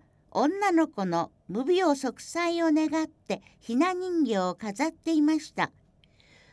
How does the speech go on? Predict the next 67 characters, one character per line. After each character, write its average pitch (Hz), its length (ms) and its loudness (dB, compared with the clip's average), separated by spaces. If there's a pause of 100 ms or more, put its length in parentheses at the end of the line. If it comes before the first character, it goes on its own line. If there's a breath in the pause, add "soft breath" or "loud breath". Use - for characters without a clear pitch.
ミ 254 140 4
ュ 277 100 6
ー 262 60 6
ジ 208 160 -2
ア 196 100 2
ム 196 160 -2
で 185 160 0
は 190 220 0 (240 soft breath)
こ 226 100 -2
の 277 240 2 (280)
伝 233 220 0 (140)
統 349 200 0
文 330 260 -2
化 175 240 0
を 156 160 -2 (120)
多 392 200 4
く - 120 -4
の 196 140 0
人 233 240 -4
に 196 180 -2
知 202 120 -12
っ - 40 -20
て 330 200 -2
い 294 80 0
た 311 160 -2
だ 311 140 0
く - 120 -14
た 302 160 0
め、 285 180 6 (460 soft breath)
三 359 320 2
月 240 300 2
三 220 200 -4 (100)
日 269 140 2
の 220 240 2 (320)
観 339 300 2
覧 349 260 6
料 190 340 2
を 180 140 2
無 202 160 0
料 330 240 4
に 302 200 6
し - 140 -10
て 269 180 0 (320 soft breath)
施 - 140 -14
設 240 340 2
を 185 120 2
開 285 300 -2
放 330 260 2
し - 120 -6
て 285 120 0
い 277 120 4
ま 240 180 2
す。 - 180 -14 (760 soft breath)
こ 349 120 4
の 403 120 4
機 - 140 -10
会 349 280 2
に 196 180 0
ぜ 339 180 0
ひ - 300 -6
お 196 60 0
越 196 300 0
し - 60 -14
く 165 160 -8
だ 190 160 0
さ 233 240 0
い。 175 120 -2